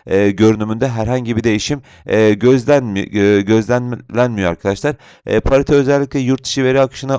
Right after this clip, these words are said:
oldukça duyarlı hale geldi dediğim gibi. E, bunun nedeni ise fed toplantısıyla birlikte orta vadede parasal sıkılaşmanın, e, görülmesi ve gelişmekte olan ülkelerin, e, dolar karşısında değer kaybetmeye,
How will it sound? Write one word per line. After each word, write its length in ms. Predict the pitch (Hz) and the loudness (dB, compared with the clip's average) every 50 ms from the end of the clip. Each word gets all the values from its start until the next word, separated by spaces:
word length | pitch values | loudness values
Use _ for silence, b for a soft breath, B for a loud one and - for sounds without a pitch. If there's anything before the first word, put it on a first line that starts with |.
| - - | 0 2
oldukça 600 | 110 113 120 120 135 131 - - 143 139 120 98 | 2 2 2 2 0 -4 -2 0 -2 -2 0 0
duyarlı 360 | 104 104 107 113 113 120 131 | 0 2 2 2 2 2 0
hale 340 | 135 123 123 113 101 95 90 | 0 0 0 0 0 -2 -2
geldi 300 | 82 87 87 85 82 80 | -2 -2 -4 -4 -4 -4
dediğim 280 | 92 87 87 90 92 95 | -4 -4 -4 -6 -8 -8
gibi. 240 | - 113 147 147 - B B B B B B - | -6 -4 -4 -6 -6 B B B B B B -2
E, 200 | 110 113 107 110 | 0 0 0 0
bunun 240 | 123 143 156 151 | 0 0 0 0
nedeni 260 | 147 143 139 156 151 147 | -2 -2 -2 -2 -2 -4
ise 220 | 131 - 151 143 | -4 -4 -6 -4
fed 200 | - - 143 139 | -2 -2 -4 -2
toplantısıyla 720 | - - 131 - - 135 135 127 117 - - 120 139 131 | -2 -2 -4 -2 -2 -4 -4 -4 -6 -10 -6 -4 -4 -2
birlikte 360 | 117 123 113 117 113 - 147 131 | -2 -4 -4 -6 -6 -4 -4 -2
orta 480 | - - 104 104 107 95 - 135 131 | 0 0 0 0 0 -2 -4 -4 -2
vadede 340 | 123 117 120 113 113 135 135 | -2 -2 -2 -2 -2 -4 -6
parasal 500 | - - 107 101 104 107 - 135 135 131 | -6 -6 -6 -4 -6 -4 -2 -2 -2 -2
sıkılaşmanın, 720 | - - - - - 113 110 107 - 107 113 127 139 131 B B B B B B B | -4 -8 -14 -8 -4 -4 -4 -4 -6 -8 -8 -8 -8 -10 B B B B B B B
e, 320 | B 101 104 101 104 104 101 | B -2 0 2 2 0 0
görülmesi 640 | 95 98 110 113 123 123 120 123 131 - - 143 | 0 2 2 4 2 2 0 -2 -4 -4 -2 -2
ve 140 | 143 160 156 - b b b b _ | 0 0 0 -2 b b b b _
gelişmekte 600 | - 107 107 120 - - - 127 127 123 127 143 | -4 -2 -2 -2 -2 -4 -4 -6 -6 -4 -4 -2
olan 220 | 139 131 127 104 | -2 -2 -2 -2
ülkelerin, 580 | - - 117 113 - - 120 117 131 143 143 - - | -4 -4 -6 -6 -6 -6 -4 -4 -2 -4 -4 -6 -6
e, 200 | - 101 98 95 | -6 -6 -2 0
dolar 280 | 110 117 127 127 123 | 0 0 2 0 -2
karşısında 480 | 123 - 117 110 101 - - 139 123 107 | -2 -6 -6 -6 -6 -8 -10 -10 -6 -4
değer 260 | 110 113 120 117 - | -2 0 0 -2 -2
kaybetmeye, 600 | - 120 110 92 95 98 98 - 120 131 147 139 | -4 -4 -4 -2 -2 -4 -4 -4 -2 -2 -2 -4